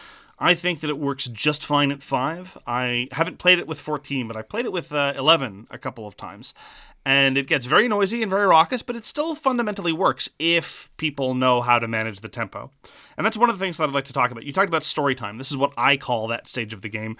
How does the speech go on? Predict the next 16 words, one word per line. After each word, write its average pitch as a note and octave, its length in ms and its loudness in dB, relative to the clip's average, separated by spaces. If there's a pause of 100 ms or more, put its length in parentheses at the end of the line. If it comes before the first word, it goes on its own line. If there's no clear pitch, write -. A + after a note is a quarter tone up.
(320)
Uh, A#2+ 260 2
this C3 260 2
is A#2+ 240 0
not B2 220 4
actually, A2+ 580 -2
uh, G#2+ 200 -2
what G#2+ 100 -6
it's G#2+ 140 -8
called A#2 180 -2
in G#2+ 80 -8
the G#2+ 60 -6
rules. A2 260 -4
It's G#2+ 100 -10
called A2+ 300 0
the A2 80 -4
presentation, A2+ 800 -6